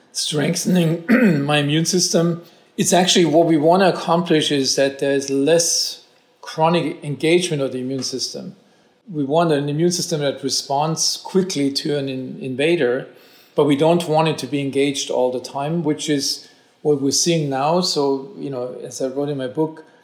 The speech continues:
this chronic disease epidemic that ranges from chronic degenerative brain disorders like Alzheimer's and Parkinson's to obesity, to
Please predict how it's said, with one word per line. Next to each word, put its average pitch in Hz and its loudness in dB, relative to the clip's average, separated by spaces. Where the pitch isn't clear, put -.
this - -4
chronic 160 -2
disease 156 -2
epidemic 165 2
that 139 0
ranges 139 -2
from 127 -6
chronic 151 -2
degenerative 139 -4
brain 170 2
disorders 156 2
like 127 0
Alzheimer's 143 -4
and 120 -12
Parkinson's 143 -4
to 147 -2
obesity, 151 2
to 131 -4